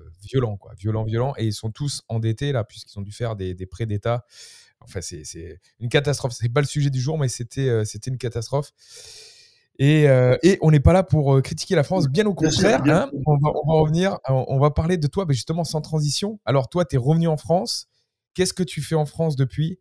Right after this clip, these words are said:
Speaker 1: Euh, je pense que tu vas nous parler de, de ton académie, donc, que t'as montée, et notamment, euh, Chef Academy.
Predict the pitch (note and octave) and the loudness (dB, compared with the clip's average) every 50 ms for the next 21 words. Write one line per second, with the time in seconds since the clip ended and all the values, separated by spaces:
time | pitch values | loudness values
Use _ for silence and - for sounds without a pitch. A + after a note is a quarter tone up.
0 | _ _ _ _ _ _ _ _ _ - A#2 B2 A#2+ A#2 A#2 A#2 A#2 A2+ A2 - | _ _ _ _ _ _ _ _ _ -2 0 2 2 4 2 2 2 0 -2 -2
1 | - D#3 D#3+ D#3 - C#3+ B2+ - B2 B2 C3 B2+ A#2 B2+ B2 B2+ C#3+ D3 C#3+ B2 | -2 -2 -2 -2 -2 -6 -6 -2 -2 0 0 0 2 2 2 4 4 2 0 0
2 | B2 A#2 A2+ A2 A2 A2 G#2+ G#2+ G#2 G#2 G#2 G#2 G2+ G2+ G2 G2 G2 G2 G#2 G#2+ | 0 2 2 2 2 0 0 0 0 0 0 0 -2 -2 -2 -2 -4 -4 -6 -8
3 | - - G#2+ G#2+ A2 A2 - C3 C3 C#3+ D#3 G3+ A#3+ A3 D#3+ B2+ A2+ - B2 - | -6 -4 -4 -2 -2 -2 -2 -2 -2 0 -2 -2 -4 -4 -4 -4 -4 -6 -4 -2
4 | B2 B2 B2 C3+ C3+ - - F#3+ G#3+ A3 G3 D3+ B2 A#2+ A2+ - A#2+ C#3 D3 D3 | 0 0 0 0 -2 -2 -2 -4 -4 -4 -4 -4 -4 -4 -2 -2 -2 -2 0 0
5 | C3+ B2 A#2 A2+ - _ _ _ _ - - - D#3 C#3 - C#3 B2+ - C3 C3+ | 0 0 -2 -2 -4 _ _ _ _ -6 -2 0 0 0 0 -2 -2 0 0 0
6 | C#3 E3 G#3 G#3+ | 0 -2 -2 -8